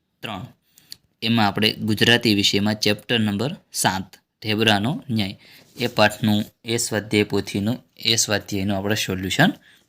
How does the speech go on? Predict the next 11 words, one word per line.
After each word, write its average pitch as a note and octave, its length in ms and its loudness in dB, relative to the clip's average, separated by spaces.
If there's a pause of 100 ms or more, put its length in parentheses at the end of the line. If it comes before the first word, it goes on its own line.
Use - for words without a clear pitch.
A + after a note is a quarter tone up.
(140)
જોવાના A2 400 4
છીએ. G2+ 320 0 (580)
તો G#2 80 -4
વીડિયોના G#2 380 2
અંત A#2+ 400 -2
સુધી A#2 320 2
તમામ A2+ 460 0
વિદ્યાર્થી G2+ 440 2
મિત્રો A2 500 -2 (120)
બન્યા G#2 360 2
રહેજો. F#2+ 360 -2